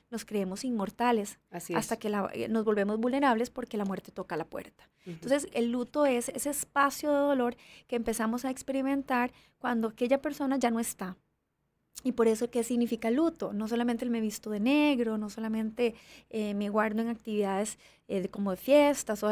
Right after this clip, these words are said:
Speaker 1: hay ciertos rituales que se hacen específicamente alrededor de ese luto, e incluso es un luto que puede acompañar a nivel emocional mucho tiempo a la persona.
Speaker 2: Ujú.
Speaker 1: Y el luto no necesariamente va de la mano con el duelo.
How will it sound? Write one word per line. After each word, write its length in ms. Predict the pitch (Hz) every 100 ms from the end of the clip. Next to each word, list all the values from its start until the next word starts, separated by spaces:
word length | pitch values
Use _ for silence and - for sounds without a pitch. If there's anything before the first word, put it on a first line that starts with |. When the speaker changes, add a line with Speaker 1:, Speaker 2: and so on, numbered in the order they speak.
| -
Speaker 1:
hay 160 | 220
ciertos 420 | 220 254 247 285
rituales 540 | 233 226 240 254 262 294
que 140 | 262
se 180 | 240 214
hacen 300 | 208 220 262
específicamente 760 | 254 - 196 214 240 233 220 247
alrededor 380 | 226 214 208
de 80 | 202
ese 140 | 226 294
luto, 400 | 262 214 285 330 _ _ - - - - _ -
e 100 | 240
incluso 640 | 214 202 233 269 - 403 480
es 180 | 226
un 160 | 262 262
luto 360 | 269 269 320 311
que 140 | 240
puede 180 | - 220
acompañar 540 | 240 269 247 226 220
a 60 | 214
nivel 280 | 208 208 254
emocional 600 | 320 302 - 233 277 302
mucho 520 | 214 214 220 254 -
tiempo 420 | - 262 262 254 233
a 40 |
la 120 | 196
persona. 420 | 196 196 - 254 _ _
Speaker 2:
Ujú. 260 | 196 175 165 - _
Speaker 1:
Y 120 | - 247
el 80 |
luto 260 | 240 269 330
no 80 | 320
necesariamente 540 | 294 285 254 254 247
va 80 | 233
de 60 | 220
la 80 | 220
mano 200 | 254 311
con 160 | 233
el 120 | 202
duelo. 320 | 185 285 262